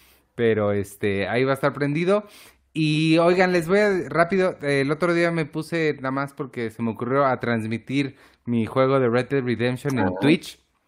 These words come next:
Speaker 1: Y, este, está padre. <laughs> Ahí estaba con un par de personas, no, habíamos como cinco personas que me estaban ahí, este, viendo las tonterías que hago. Eh, está divertido. Luego ahí síganme en Twitch si quieren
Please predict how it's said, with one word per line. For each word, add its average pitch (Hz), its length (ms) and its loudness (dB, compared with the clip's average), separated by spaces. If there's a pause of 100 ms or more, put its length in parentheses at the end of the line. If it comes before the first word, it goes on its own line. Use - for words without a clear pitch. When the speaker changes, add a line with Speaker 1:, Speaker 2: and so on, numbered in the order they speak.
(500)
Speaker 1:
Y, 120 200 2
este, 117 680 0
está 165 220 -4
padre. 202 300 2
<laughs> 214 1080 -4
Ahí 156 140 2
estaba 185 300 2
con 165 140 2
un 165 120 -2
par 170 180 4
de 170 100 2
personas, 165 360 -2
no, 180 380 -4
habíamos 180 440 -2
como 139 240 -4
cinco 151 560 -6
personas 139 340 -8
que 131 100 -8
me 117 80 -4
estaban 131 300 -4
ahí, 120 280 -4
este, 101 600 -2 (420)
viendo 120 640 -2
las 101 320 -6
tonterías 110 520 -4
que 135 100 -2
hago. 135 300 0 (380)
Eh, 123 240 -4
está 143 180 -4
divertido. 190 600 0
Luego 185 400 2
ahí 147 220 4
síganme 156 420 -2
en 120 140 -4
Twitch 143 220 -4
si 123 200 -14
quieren 123 720 -4